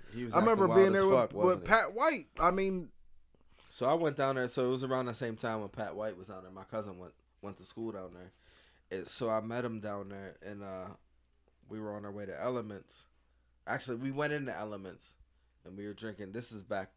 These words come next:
Speaker 1: Hypnotic and Henny, the fucking Incredible Hulks and shit.
Speaker 2: Mm-hmm.
Speaker 1: Remember that? So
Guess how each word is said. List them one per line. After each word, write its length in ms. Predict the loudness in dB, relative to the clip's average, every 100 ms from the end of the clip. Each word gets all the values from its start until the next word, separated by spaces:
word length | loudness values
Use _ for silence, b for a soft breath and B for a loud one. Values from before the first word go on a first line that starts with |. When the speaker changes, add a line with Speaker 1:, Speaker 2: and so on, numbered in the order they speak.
| _ -20 -12
Speaker 1:
Hypnotic 500 | -12 -10 -10 -8 -10
and 140 | -12
Henny, 320 | -8 -8 -8 -14 _ _ _ _ _ _ _ _
the 60 | -16
fucking 380 | -10 -10 -10 -12
Incredible 480 | -8 -6 -6 -6
Hulks 360 | -4 -4 -4 -10
and 100 | -14
shit. 300 | -10 -10 -12 _
Speaker 2:
Mm-hmm. 120 | -10 -6
Speaker 1:
Remember 240 | -6 -4
that? 220 | -2 -2 -6 _ _ _ _
So 480 | -8 -6 -4 -8